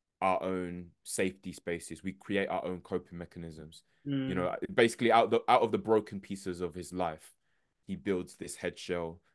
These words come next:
Speaker 1: that, you know, um, when you, when you see that animation, he wears it and you, we get sucked into his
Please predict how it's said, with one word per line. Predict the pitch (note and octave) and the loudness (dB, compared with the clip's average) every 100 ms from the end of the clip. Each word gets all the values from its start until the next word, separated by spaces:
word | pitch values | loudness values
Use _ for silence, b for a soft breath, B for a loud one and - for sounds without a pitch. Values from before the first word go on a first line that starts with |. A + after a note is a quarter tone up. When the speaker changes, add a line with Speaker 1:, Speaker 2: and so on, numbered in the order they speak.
| _ _ _ _ _ | _ _ _ _ _
Speaker 1:
that, | F2+ - _ _ _ _ | 0 0 _ _ _ _
you | G2+ | -4
know, | F2+ E2+ E2 _ - | -2 -4 -8 _ -4
um, | F2+ F2 | -2 0
when | G2+ G2+ | 0 2
you, | G2 F#2 - _ - | 0 -2 -6 _ 0
when | A2+ | 2
you | A2 | 2
see | G2+ A2 | 0 0
that | G2 | 0
animation, | F2+ F#2 F#2+ F#2 E2+ | 0 -2 -2 -4 -10
he | E2+ F#2 | -6 -6
wears | F2+ G#2 G2+ F2+ | 0 2 2 -2
it | E2 D#2+ | -6 -6
and | D#2 F2 E2+ _ _ _ _ | -8 -10 -12 _ _ _ _
you, | F#2+ F2+ | -4 0
we | G2 | 0
get | E2 G2 | 2 0
sucked | - - G2 - - | 0 0 0 0 -8
into | F#2 - F#2 | -8 -6 -8
his | F2 F2+ E2+ - | -4 -6 -8 -16